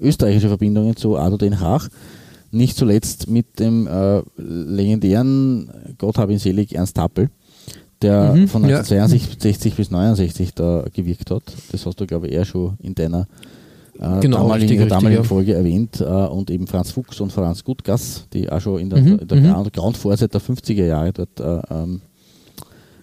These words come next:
Speaker 1: gewirkt haben. Ähm, Ado Den Haag ist,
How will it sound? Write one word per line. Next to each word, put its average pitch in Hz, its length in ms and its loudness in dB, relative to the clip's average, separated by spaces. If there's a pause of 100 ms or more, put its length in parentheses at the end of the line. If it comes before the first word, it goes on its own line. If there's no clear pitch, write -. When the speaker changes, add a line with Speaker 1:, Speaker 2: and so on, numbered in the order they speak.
Speaker 1:
gewirkt 117 440 2
haben. 92 300 2 (760)
Ähm, 117 680 2
Ado 113 240 0
Den 127 240 4
Haag 110 380 2
ist, 143 640 2